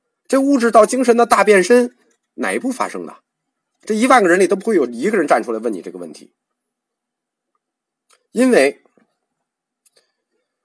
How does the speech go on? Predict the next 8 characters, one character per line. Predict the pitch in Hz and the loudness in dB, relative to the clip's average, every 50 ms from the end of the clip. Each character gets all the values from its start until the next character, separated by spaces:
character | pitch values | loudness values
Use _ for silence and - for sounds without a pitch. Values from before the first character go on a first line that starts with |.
| _ _ _ | _ _ _
五 | - 151 160 180 | -8 -4 -2 2
蕴 | 202 262 277 254 | 2 4 4 4
论 | 240 220 156 - - _ _ _ _ _ _ _ _ _ - _ _ | 4 4 2 2 -2 _ _ _ _ _ _ _ _ _ -20 _ _
是 | - - - 208 175 | -12 -2 0 0 0
佛 | 160 - - - - 151 202 | 0 -2 -8 -2 2 2 2
教 | 202 247 190 170 | 4 4 4 4
世 | - - - - 147 | 2 0 -4 -4 -4
界 | 139 156 - - | -2 -4 -6 -6